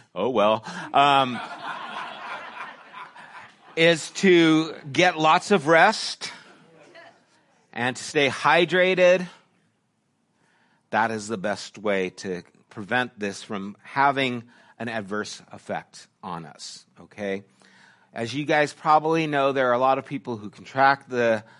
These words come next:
virus who get sick and then get better.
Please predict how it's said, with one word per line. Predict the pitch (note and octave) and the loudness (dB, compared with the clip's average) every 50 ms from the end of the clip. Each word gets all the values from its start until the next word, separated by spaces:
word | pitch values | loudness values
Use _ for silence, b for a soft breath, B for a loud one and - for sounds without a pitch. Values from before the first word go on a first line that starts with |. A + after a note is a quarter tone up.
| b b b | b b b
virus | b G#2 C3 B2+ B2+ C3 B2+ C3 B2+ B2+ A2+ - - - B2 - | b 0 2 2 4 4 2 2 2 0 -2 -4 -12 -16 -16 -12
who | C#3 C3+ B2+ B2 A#2 A2+ A2 A2 A2 A2+ - _ A2+ | -10 -8 -6 -4 -4 -2 -4 -4 -6 -10 -14 _ -6
get | B2+ D#3+ E3+ D#3+ - | -2 -2 -2 -4 -6
sick | - - - C#3 C3+ C3 C3 - - - | -10 -8 -2 0 0 0 0 -4 -10 -14
and | A2 G#2 G#2+ | -12 -10 -8
then | G#2 G2+ G2+ G#2 G2 | -8 -8 -8 -8 -8
get | F#2+ F#2+ G2+ - _ _ | -10 -10 -12 -12 _ _
better. | - D2+ D2 D2 - - | -14 -12 -12 -12 -14 -20